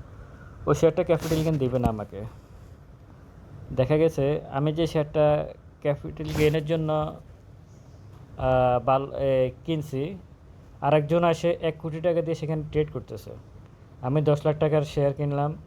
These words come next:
বিনিয়োগের উদ্দেশ্য, <clears throat> আমি, আহ, যেখান থেকে দীর্ঘমেয়াদী একটা, কিন্তু আমি ওখান পর্যন্ত পুষতে পারবো না।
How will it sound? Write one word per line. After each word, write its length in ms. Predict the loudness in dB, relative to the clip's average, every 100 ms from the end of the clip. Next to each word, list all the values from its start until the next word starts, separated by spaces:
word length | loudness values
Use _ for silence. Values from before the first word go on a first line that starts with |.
| -20 -20 -20 -12 0
বিনিয়োগের 480 | 4 4 4 4
উদ্দেশ্য, 500 | 2 -2 -4 -4 -6 -6 -18 -20 -20 -8
<clears throat> 640 | -2 0 0 -4 -10 -16 -4
আমি, 460 | 0 2 2 0 -4 -14 -20 -20 -20 -20 -18 -4
আহ, 580 | 2 4 4 4 2 0
যেখান 320 | -4 -4 -2
থেকে 400 | -2 -2 -2 -4 -4
দীর্ঘমেয়াদী 460 | -2 0 0 2
একটা, 200 | 2 2
কিন্তু 200 | -2 -2
আমি 160 | 0 0
ওখান 160 | -2 -4
পর্যন্ত 240 | -4 -6 -6
পুষতে 240 | -8 -6
পারবো 300 | -2 -2 -2
না। 160 | -8